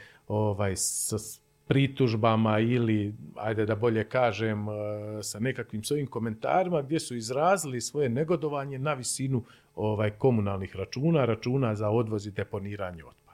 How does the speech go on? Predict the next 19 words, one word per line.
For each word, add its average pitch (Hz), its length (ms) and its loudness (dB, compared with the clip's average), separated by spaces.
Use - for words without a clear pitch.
Na 110 80 0
temelju 175 360 6
tih 175 320 4
razgovora, 98 720 0
dakle, 107 340 -4
pokrenuli 135 460 4
smo - 180 -4
jednu 107 260 2
inicijativu 131 720 2
i 110 40 2
već 120 240 -2
je - 100 -10
to 113 120 0
u 101 140 0
poodmakloj 117 640 2
fazi, 156 540 0
ovaj, 117 560 2
i 123 120 2
evo, 101 440 2